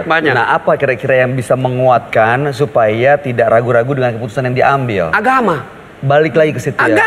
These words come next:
Speaker 1: Pak Ustadz.
Speaker 2: pertimbangan
Speaker 1: Itu yang
Speaker 2: agama,
Speaker 1: menguatkan.
Speaker 2: pertimbangan agama.
Speaker 1: Ya.
Speaker 2: Pasti hanya agama. Coba ndak, ndak ada yang lain.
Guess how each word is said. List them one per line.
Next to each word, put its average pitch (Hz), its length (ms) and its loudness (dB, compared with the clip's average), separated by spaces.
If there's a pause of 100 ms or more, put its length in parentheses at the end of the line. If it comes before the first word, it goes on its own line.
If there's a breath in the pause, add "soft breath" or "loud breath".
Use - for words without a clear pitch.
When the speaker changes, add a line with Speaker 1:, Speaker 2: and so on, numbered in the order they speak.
(200)
Speaker 1:
Pak - 20 -2
Ustadz. - 140 -4
Speaker 2:
pertimbangan 254 480 2
Speaker 1:
Itu 254 80 2
yang 247 80 -2
Speaker 2:
agama, 262 240 2
Speaker 1:
menguatkan. 180 240 -2
Speaker 2:
pertimbangan 247 520 0
agama. 180 420 -2 (240)
Speaker 1:
Ya. 104 160 -4
Speaker 2:
Pasti - 500 -2 (120)
hanya 160 320 0
agama. 131 420 0 (180)
Coba 247 260 2
ndak, 285 300 2
ndak 277 160 2
ada 302 100 0
yang 247 160 -2
lain. 185 240 -2